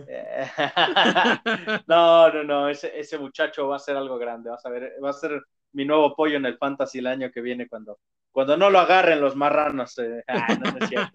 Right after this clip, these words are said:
no, no es cierto, no es cierto. Pero sí creo que,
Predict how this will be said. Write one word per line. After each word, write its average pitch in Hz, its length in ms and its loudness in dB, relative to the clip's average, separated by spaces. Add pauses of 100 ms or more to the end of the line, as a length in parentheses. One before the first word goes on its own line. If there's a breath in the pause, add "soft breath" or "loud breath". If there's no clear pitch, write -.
no, 170 120 -12
no 254 120 -14
es - 80 -20
cierto, 113 360 -10
no 120 80 -16
es - 60 -20
cierto. - 220 -14 (720 soft breath)
Pero 147 600 6 (340)
sí 202 240 -14
creo 208 260 -2
que, 190 640 -4